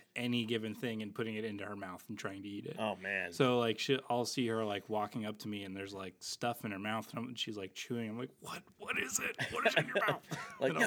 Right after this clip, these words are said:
Speaker 1: I'll,
Speaker 2: drop it.
Speaker 1: <laughs> I'm like,
Speaker 2: Drop
Speaker 1: "Come
Speaker 2: it."
Speaker 1: here, come here."
Speaker 2: <laughs>
Speaker 1: I, like, put my finger in her mouth and it's like, who knows? Uh, she walks over to the trash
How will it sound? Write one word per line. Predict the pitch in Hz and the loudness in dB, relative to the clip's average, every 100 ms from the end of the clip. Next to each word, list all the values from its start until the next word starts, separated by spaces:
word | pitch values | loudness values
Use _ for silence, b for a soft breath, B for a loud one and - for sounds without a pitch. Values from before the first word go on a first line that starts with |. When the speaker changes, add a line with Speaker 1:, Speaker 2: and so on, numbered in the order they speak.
| 143 | 2
Speaker 1:
I'll, | - | 2
Speaker 2:
drop | 233 175 | 4 8
it. | 156 | 8
Speaker 1:
<laughs> | 190 | 8
I'm | |
like, | 185 | 6
Speaker 2:
Drop | 180 233 - | 8 8 8
Speaker 1:
"Come | |
Speaker 2:
it." | 214 | 8
Speaker 1:
here, | 175 | 8
come | - 202 190 277 175 180 | 8 8 8 8 8 6
here." | - | 4
Speaker 2:
<laughs> | 175 | 4
Speaker 1:
I, | 165 | 6
like, | 156 135 | 4 4
put | - 139 | 0 -2
my | 127 | -4
finger | - 127 127 | -4 -4 2
in | 120 | 2
her | |
mouth | 117 117 120 117 | 2 0 0 -2
and | 120 | -6
it's | 110 - | -4 -4
like, | 107 104 - - - | -4 -6 -12 -14 -6
who | 151 143 | -6 -4
knows? | 113 127 123 117 - B B B B B - | -4 -2 -2 -2 -6 B B B B B -8
Uh, | 110 107 101 | -4 -4 -4
she | 104 127 | -6 -2
walks | 117 113 123 | -2 -2 -2
over | 117 | -2
to | 110 | -2
the | 101 | -2
trash | - - 107 - | -6 -8 -6 -6